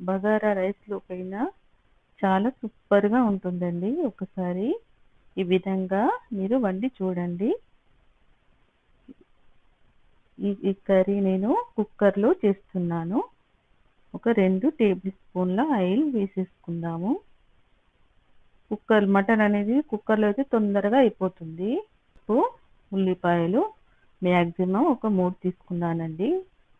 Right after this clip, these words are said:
వన్ కేజీ మటన్ కాబట్టి ఉల్లిపాయలు కంపల్సరీ పడుతుంది. వీటిని మనము దోరగా వేయించుకుందాము. వేగిన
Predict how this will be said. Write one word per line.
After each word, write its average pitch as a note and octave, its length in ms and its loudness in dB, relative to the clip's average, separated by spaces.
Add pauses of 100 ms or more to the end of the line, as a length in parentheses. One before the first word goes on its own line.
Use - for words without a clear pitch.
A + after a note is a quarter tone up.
(100)
వన్ F#3+ 240 0
కేజీ F#3+ 280 2 (100)
మటన్ F#3+ 340 0
కాబట్టి F3 500 0 (400)
ఉల్లిపాయలు F#3 580 0 (120)
కంపల్సరీ F3+ 640 -4
పడుతుంది. E3 500 -4 (1600)
వీటిని F#3+ 300 0 (100)
మనము F3 240 0 (140)
దోరగా F#3 540 0 (840)
వేయించుకుందాము. F#3 960 -4 (2750)
వేగిన F3 300 -4